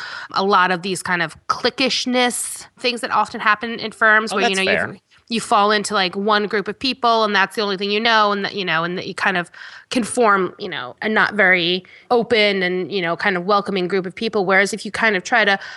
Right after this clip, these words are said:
Speaker 1: look for different folks to eat lunch with every day, as opposed to kind of, you know,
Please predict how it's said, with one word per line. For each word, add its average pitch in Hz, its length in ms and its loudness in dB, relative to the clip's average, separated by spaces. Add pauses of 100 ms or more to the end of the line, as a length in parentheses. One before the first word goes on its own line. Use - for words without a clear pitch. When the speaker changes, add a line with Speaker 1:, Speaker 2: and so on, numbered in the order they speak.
(140)
Speaker 1:
look 311 180 0
for 285 160 2
different 254 440 -2
folks - 460 -2
to 302 140 -4 (120)
eat 277 120 -2
lunch 285 320 0
with 285 180 2
every 277 200 0
day, 277 200 2
as 262 120 -2
opposed 233 280 0
to 240 80 -4
kind 208 220 2
of, 196 260 2 (100)
you 214 140 -4
know, 180 300 0